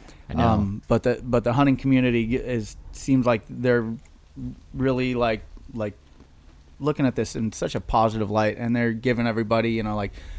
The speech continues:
Speaker 2: like, I put up a deer, and they, I mean, it just blows up, and the congratulations are going
Speaker 1: Yeah.
Speaker 2: out. It's so cool, man. Like, that's
Speaker 1: Yeah.
Speaker 2: exactly what I was
Speaker 1: Yeah,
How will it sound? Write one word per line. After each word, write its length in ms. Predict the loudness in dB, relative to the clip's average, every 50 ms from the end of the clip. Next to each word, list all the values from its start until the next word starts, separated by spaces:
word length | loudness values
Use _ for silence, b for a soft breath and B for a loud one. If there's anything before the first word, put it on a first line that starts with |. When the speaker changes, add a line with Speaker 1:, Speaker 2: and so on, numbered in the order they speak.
| B B B
Speaker 2:
like, 160 | 0 4 4 4
I 40 |
put 200 | 4 4 4 4
up 120 | 4 4 2
a 60 | -2
deer, 240 | 2 2 4 4 4
and 100 | 2 0
they, 200 | 0 0 -2 -4 -6 -12 -18 -16 -14 -14 -14 -14 -12 -10
I 80 | -8
mean, 160 | -6 -4 -4 -4
it 80 | -4 -4
just 180 | -4 -6 -6 -4
blows 260 | -2 -2 -2 0 0
up, 220 | 0 0 0 -2 -4
and 100 | -6 -6
the 60 | -6
congratulations 880 | -6 -6 -4 -2 0 0 0 0 -2 -4 -4 -4 -6 -4 -4 -4 -2
are 80 | 0 2
going 200 | 4 4 4 4
Speaker 1:
Yeah. 160 | 4 2 0
Speaker 2:
out. 60 | -2 -4
It's 120 | -6 -8
so 180 | -8 -10 -10 -10
cool, 220 | -6 -4 -2 -2 0
man. 200 | 0 -2 -2 -2
Like, 160 | -4 -2 -2
that's 160 | -2 -2 0
Speaker 1:
Yeah. 40 | 0
Speaker 2:
exactly 320 | 2 2 0 0 0 -2
what 100 | -2 0
I 40 | 2
was 80 | 2
Speaker 1:
Yeah, 60 | 2